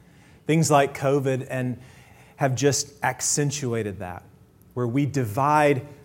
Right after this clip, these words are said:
worship and a life of faith from community. But God meant for these to go beautifully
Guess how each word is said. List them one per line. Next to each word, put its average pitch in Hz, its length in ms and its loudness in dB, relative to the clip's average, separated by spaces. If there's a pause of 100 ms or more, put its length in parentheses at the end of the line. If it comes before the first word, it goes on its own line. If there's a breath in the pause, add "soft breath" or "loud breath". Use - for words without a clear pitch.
(100)
worship 151 680 6
and 143 140 -2
a 127 60 2
life 135 320 4
of 123 100 -2
faith 131 520 0
from 120 260 -6
community. 113 640 -6
But 110 160 -8
God 139 320 2
meant 165 260 -4
for 139 160 -2
these 147 360 0
to 139 100 -10
go 123 220 0
beautifully 135 880 -2